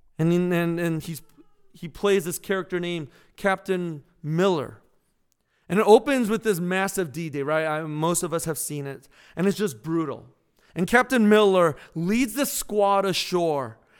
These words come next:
and amidst all of this carnage and devastation,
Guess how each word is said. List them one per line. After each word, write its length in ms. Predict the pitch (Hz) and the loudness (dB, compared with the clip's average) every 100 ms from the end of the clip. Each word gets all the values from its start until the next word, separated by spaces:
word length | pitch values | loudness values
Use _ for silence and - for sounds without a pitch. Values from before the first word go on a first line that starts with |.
| - | -10
and 160 | - 220 | 2 4
amidst 380 | 220 208 269 - | 6 4 0 -2
all 340 | 202 220 311 | -2 0 0
of 80 | 294 | 2
this 180 | 254 - | 0 -2
carnage 760 | - - - 208 220 208 190 156 | -8 -10 -4 0 2 2 0 0
and 160 | 170 | -2
devastation, 960 | 147 185 175 - 185 180 175 170 151 | 2 2 2 -2 -2 -2 -2 -4 -4